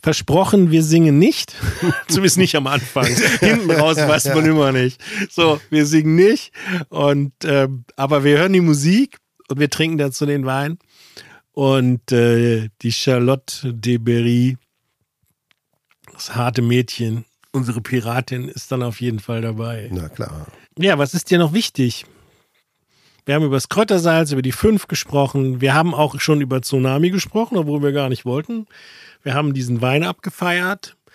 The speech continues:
Speaker 1: Wir haben, äh, Peter aus Mannheim noch mehr Insights über eure Produktion gegeben, als er je wissen wollte. Klingt doch eigentlich ganz gut, oder?
Speaker 2: Ja.
Speaker 1: Für die zweite Episode.
Speaker 2: Ja.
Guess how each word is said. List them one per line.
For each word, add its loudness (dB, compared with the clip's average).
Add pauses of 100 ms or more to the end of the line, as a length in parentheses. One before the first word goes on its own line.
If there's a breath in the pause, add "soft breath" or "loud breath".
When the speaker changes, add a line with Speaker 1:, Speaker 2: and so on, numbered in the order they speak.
(280 soft breath)
Speaker 1:
Wir 0
haben, 0
äh, -4 (1080 loud breath)
Peter 0
aus -2
Mannheim 2
noch 0
mehr 0
Insights -2
über -4
eure -4
Produktion -4
gegeben, 0
als -4
er 2
je 0
wissen -4
wollte. -2 (1300 soft breath)
Klingt 0
doch 2
eigentlich -2
ganz -4
gut, -4
oder? 2
Speaker 2:
Ja. -2
Speaker 1:
Für -6
die -4
zweite -2
Episode. -4 (300)
Speaker 2:
Ja. -4